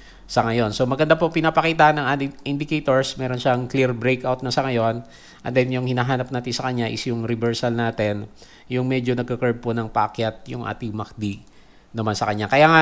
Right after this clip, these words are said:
ang dami po nating nakita ng mga stocks, ah, maliban dun sa ating mga penny stocks na high flyers nung nakaraan, sina aba, A P L, B-, B S C. Ah, marami na pong,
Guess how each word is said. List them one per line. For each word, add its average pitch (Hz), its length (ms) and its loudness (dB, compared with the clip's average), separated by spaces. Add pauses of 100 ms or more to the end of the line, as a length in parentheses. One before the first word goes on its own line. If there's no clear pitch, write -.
ang 135 80 -2
dami 147 220 8
po 143 80 -8
nating 143 320 0
nakita 139 320 0
ng 131 100 -2
mga 135 140 -4
stocks, 120 500 4
ah, 110 380 2
maliban 131 420 0
dun 127 140 -4
sa 120 160 2
ating 123 180 -4
mga 120 380 -2
penny 120 160 -2
stocks - 480 -2
na 113 320 -4 (480)
high 135 160 4
flyers 123 580 4
nung 120 160 -2
nakaraan, 120 380 2
sina 113 320 -4
aba, 110 320 0
A 101 160 -6
P 117 240 -6
L, 107 240 -4
B-, 104 320 -8
B 110 260 -6
S 110 220 -4
C. 101 240 -6 (400)
Ah, 123 160 2
marami 160 340 8
na 156 80 2
pong, 143 220 -4